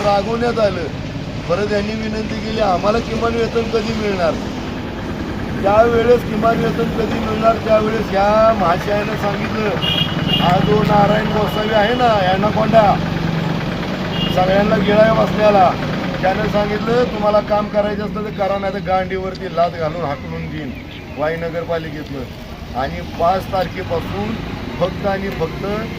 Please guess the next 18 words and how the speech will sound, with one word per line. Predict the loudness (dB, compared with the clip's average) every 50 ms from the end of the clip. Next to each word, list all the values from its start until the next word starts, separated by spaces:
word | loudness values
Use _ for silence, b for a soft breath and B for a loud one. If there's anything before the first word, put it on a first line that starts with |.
| -8 -8 -6 -4
महाराष्ट्र | -2 0 0 2 2 0 0 0 -2 -4 -4 -2
जनविकास | -2 -2 -2 -2 -2 -2 -2 -2 0 0 2 2 2
माथाडी | 0 -2 0 0 0 0 2 0 0 0 0
ट्रान्सपोर्ट | -2 -2 0 0 0 0 -2 -4 -4 -4 -2 -2 0 0
आणि | 0 0 0 -2 -4 -6
जनरल | -4 -6 -6 -6 -4 -4 -4 -4
कामगार | -2 -2 -2 -2 -2 2 2 2 2
युनियनच्या | 2 -2 -4 -4 -4 -4 -4 -4 -2 2 2 2 2 2 0 -4 -4 -4 -4 -4 -4 -4 -4 0 0
कंत्राटी | 0 0 0 0 0 2 2 2 2 0 -2 0
सफाई | 0 0 0 2 2 2
कामगारांना | 2 2 0 0 2 2 2 2 2 0 -2 -2 -2 -2 -2 -4 -6 -8 -8 -8 -8 -8 -6 -6 -4 -4
फक्त | -2 -4 -4 -4 -2 0
यानं | 0 2 2 2 2 2 0 0 -2 -2 -2 -4 -2
कामापासून | 0 0 0 2 0 0 -2 0 -2 -4 -4 -6 -6
वंचित | -6 -6 -6 -6 -6 -8 -8 -8
ठेवलं. | -6 -4 -4 -4 -4 -6 -6 -8 -8 -8 -10 -10 -10 -8 -4 0
आज | 0 2 2 2 0 -2 -4
रोज | -6 -4 -4 -4 -4 -4